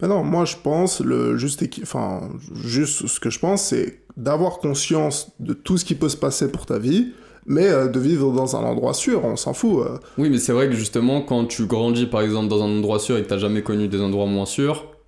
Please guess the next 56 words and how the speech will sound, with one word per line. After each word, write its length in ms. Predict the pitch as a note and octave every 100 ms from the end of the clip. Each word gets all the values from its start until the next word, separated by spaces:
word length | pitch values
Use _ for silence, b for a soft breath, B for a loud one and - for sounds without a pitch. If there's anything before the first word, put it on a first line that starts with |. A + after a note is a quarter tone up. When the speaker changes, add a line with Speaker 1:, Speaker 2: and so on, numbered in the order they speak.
| _
Speaker 2:
t'en 120 | - G2+
as 60 |
pas 160 | A2+ C#3+
conscience. 540 | A#2 G#2 G#2 F#2+ - - B B B
Speaker 1:
Bah, 200 | - -
tu 160 | A#2+ -
peux, 580 | - A#2+ A#2 A2 G#2+ G#2
enfin, 260 | - A#2+ A2+
c'est 220 | - -
peut-être 300 | C3 A#2+ -
un 120 | A2+
peu 200 | C3+ C#3 -
hardcore, 540 | - - - F#3 C#3
mais 220 | B2 A2+
tu 180 | - -
peux, 240 | - B2+ B2
euh, 220 | A#2 A#2
employer 360 | A2+ A2 C3+ A#2+
des 80 | A#2+
méthodes 480 | A#2+ C3+ C#3+ B2
qui 100 | -
font 240 | - C#3 B2+
que 140 | C3+
la 120 | A#2
personne 340 | A2+ B2 B2+ A#2+
en 160 | A2+ A#2
ait 60 |
conscience, 460 | - C3+ A#3+ F3 A#2
genre. 340 | A#2 A#2 - B B -
Speaker 2:
Bah, 100 | B2
déjà, 420 | A2+ A#2+ C#3 A#2
c'est 140 | G#2 A2
sûr 220 | C3+ A#2
que, 160 | A2 G#2
par 140 | G#2
exemple, 260 | G#2 A2+ G#2
les 40 |
sports 240 | G2 G#2 G2
de 80 |
combat, 340 | G2+ A2+ C3+ B2
c'est 140 | B2
un 140 | G2 F#2+
peu 140 | G#2
vraiment 280 | G2+ G2+ G#2
l'objectif, 480 | F#2+ G#2 G#2+ D#3 B2+
c'est 200 | - F#2+
de, 320 | G2 F#2+ F#2+
enfin, 260 | F#2 G#2+ F#2+
c'est 200 | - - A2
un 100 | G#2+
des, 280 | G#2 G2+
des 340 | F#2+ - G#2+ G#2
objectifs 500 | G2 G2+ - A2 G#2
et 60 |
des 260 | F2+ G2 G2
avantages, 560 | G2 G2+ C3+ C#3+ A#2